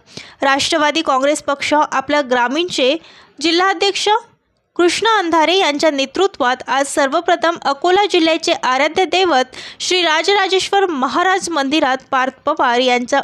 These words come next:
उदंड आयुष्यासाठी दुग्ध अभिषेक करण्यात आले. या पक्षात जिल्हास्तरीय रुग्णालय येथील रुग्णांना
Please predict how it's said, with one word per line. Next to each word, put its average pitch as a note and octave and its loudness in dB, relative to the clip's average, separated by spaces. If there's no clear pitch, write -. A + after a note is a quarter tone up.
उदंड E4 0
आयुष्यासाठी D4+ 0
दुग्ध D4+ -2
अभिषेक F#4+ 0
करण्यात A#3 0
आले. A#3+ 0
या C4+ 0
पक्षात C4+ -2
जिल्हास्तरीय D#4+ 0
रुग्णालय C4 0
येथील B3+ 0
रुग्णांना C4+ -2